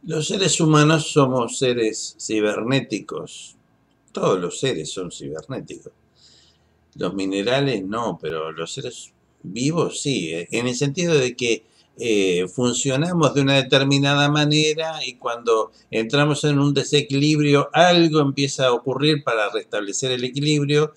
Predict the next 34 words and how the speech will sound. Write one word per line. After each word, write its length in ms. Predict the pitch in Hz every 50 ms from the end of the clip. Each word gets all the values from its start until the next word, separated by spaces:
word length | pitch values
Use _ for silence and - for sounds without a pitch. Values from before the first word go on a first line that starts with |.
| - - - _ _ _ _ _ _ _ -
llegamos 560 | 143 135 131 131 147 151 151 151 139 - 147
al 100 | 143 143
equilibrio 720 | 139 135 139 151 151 156 151 147 147 151 151 156 156 147 135
y 60 | 127
luego, 800 | 123 127 123 123 127 123 120 123 120 117 110 110 101 90 - _ _ _ _
por 160 | - 127 120 113
algún 240 | 113 117 131 135
motivo, 460 | 131 120 113 - 139 131 131 127 120 117
este 220 | 117 - - 127
se 180 | - - 120 110
pierde. 420 | - 165 165 156 147 131 120 - - - - - - _ _ 165
Igual 240 | 156 196 220 233
que 100 | 226 208
la 140 | 170 147 127
cisterna 720 | - - 120 - - - 160 160 160 147 147 131 113 104 101
de, 220 | 98 92 90 90
de 120 | 95 101
un 160 | 107 110 110 120
baño, 540 | 151 151 139 107 95 92 87 82 85 90
¿no? 200 | 104 127 147 139
Que, 420 | - - 98 92 92 95 92 92 98
este, 220 | - - 113 110
uno, 520 | 110 123 127 135 131 127 123 117 - - _ _ _ _ _ _ _ _ _ _ -
eh, 360 | 113 120 113 113 - 107 107
evacúa 680 | 110 107 113 120 120 - 190 190 190 180 147 135 135
todo 180 | - 160 156 156
el 120 | 151 151
agua 400 | 160 170 170 170 160 143 117 110
para 260 | - 101 101 95 87 -
que 140 | 95 87
limpie, 760 | 82 107 131 147 151 143 131 131 113 101 92 92 87 - - -
este, 360 | - 95 90 - _ - 82 80
la 180 | 82 82 82 82
taza, 580 | - 143 139 143 139 - - 165 180 175 -